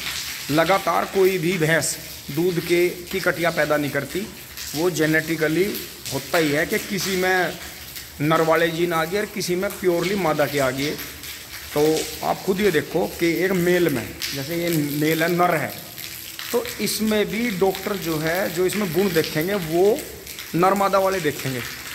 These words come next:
अगर इसमें नर के ज़्यादा हैं, मेल के ज़्यादा हैं,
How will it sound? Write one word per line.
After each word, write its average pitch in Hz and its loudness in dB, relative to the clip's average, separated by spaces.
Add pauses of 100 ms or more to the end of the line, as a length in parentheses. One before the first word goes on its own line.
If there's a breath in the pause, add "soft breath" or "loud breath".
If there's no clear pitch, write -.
(400)
अगर 185 2
इसमें 214 0
नर 180 4
के 180 0
ज़्यादा 156 2
हैं, 139 -2 (340)
मेल 180 4
के 185 0
ज़्यादा 160 0
हैं, 185 -2